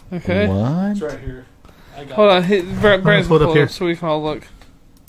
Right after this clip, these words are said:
Speaker 4: Um, did he t-, did he t-, oh,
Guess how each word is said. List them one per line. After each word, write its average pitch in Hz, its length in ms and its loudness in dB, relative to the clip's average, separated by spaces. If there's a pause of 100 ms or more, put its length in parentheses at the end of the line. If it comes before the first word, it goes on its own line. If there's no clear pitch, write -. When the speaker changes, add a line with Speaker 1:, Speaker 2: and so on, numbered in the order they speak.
(920)
Speaker 4:
Um, 127 560 2
did 131 120 0
he 143 80 2
t-, - 200 -10 (120)
did 151 140 2
he 139 80 4
t-, - 140 -12 (580)
oh, 123 360 2